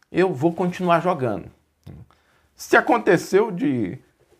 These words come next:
de surgir um problema, uma dificuldade, mas eu tô respirando, tô bem, o jogo não acaba. Eu vou continuar fazendo porque, pelas minhas convicções,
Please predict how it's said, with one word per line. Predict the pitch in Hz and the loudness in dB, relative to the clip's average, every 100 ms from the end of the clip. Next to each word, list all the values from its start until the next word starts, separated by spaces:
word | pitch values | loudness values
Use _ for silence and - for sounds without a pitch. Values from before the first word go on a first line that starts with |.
| _ - _ _ - | _ -20 _ _ -20
de | - | -14
surgir | - 170 135 | 0 4 4
um | 175 | 2
problema, | 175 131 107 170 208 185 | 2 2 2 0 0 0
uma | |
dificuldade, | 151 170 151 123 107 160 110 208 - _ _ _ - | -2 -6 -10 -2 2 4 2 -2 -16 _ _ _ -4
mas | 269 285 | -2 0
eu | 285 | 2
tô | 254 | 2
respirando, | 226 226 180 151 196 220 | 2 0 -2 2 2 0
tô | 214 175 | -4 0
bem, | 160 214 208 - _ _ | 0 0 -4 -12 _ _
o | - 208 | -4 0
jogo | 165 165 | 2 0
não | 185 | 2
acaba. | 175 127 87 67 101 _ _ _ _ - | 0 -2 -10 -12 -20 _ _ _ _ -6
Eu | 151 | -4
vou | 160 | -2
continuar | 185 175 170 175 | 0 2 2 2
fazendo | 143 147 180 | 2 2 -2
porque, | 185 185 190 170 180 _ _ _ _ - | -2 0 2 2 0 _ _ _ _ 0
pelas | 240 156 | 2 2
minhas | 170 165 | 2 -2
convicções, | 165 160 170 - 214 214 | -2 -4 -6 -2 0 0